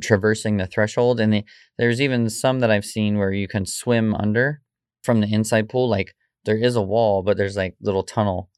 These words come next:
to the outside for part of the pool. And so there's different things that's submersive.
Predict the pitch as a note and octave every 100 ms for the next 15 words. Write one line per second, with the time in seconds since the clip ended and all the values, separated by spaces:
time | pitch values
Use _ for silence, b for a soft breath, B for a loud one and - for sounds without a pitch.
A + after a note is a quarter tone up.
0 | - - G2+ F#2+ G#2 - C3 D3 D3 b
1 | b b G#2+ G#2 G#2 G2 F#2 C#3 C3 G#2+
2 | b b b b B2+ B2 A#2+ A#2 A2 G#2+
3 | _ _ _ - - C3+ B2 B2 A#2 A2
4 | D3+ D#3 C#3 A#2 - C#3+ A#2+ A2 - -
5 | G#2+ A2+ C3+ - -